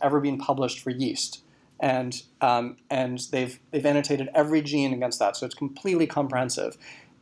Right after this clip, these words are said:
A lot of the genes are still unknown, but they actually say, we, you know,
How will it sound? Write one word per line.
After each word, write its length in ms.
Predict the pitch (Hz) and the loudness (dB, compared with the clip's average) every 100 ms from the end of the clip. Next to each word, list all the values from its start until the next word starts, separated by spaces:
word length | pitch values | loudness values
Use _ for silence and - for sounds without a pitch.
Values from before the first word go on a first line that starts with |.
| - | 0
A 60 | 135 | 4
lot 180 | 160 | 6
of 80 | 190 | 4
the 60 | 175 | -2
genes 260 | 160 151 | -2 -2
are 60 | 147 | -4
still 280 | - 139 131 | -4 0 0
unknown, 580 | 123 151 151 120 131 - _ - | 0 0 0 0 -4 -10 _ -6
but 140 | 143 | 2
they 100 | 143 | 6
actually 460 | 160 - 143 160 - - | 6 4 0 -2 -10 -8
say, 460 | - 156 127 123 | 2 4 4 0
we, 400 | 131 131 127 131 165 | -2 -2 -2 -4 -4
you 80 | |
know, 220 | 127 123 | -2 -2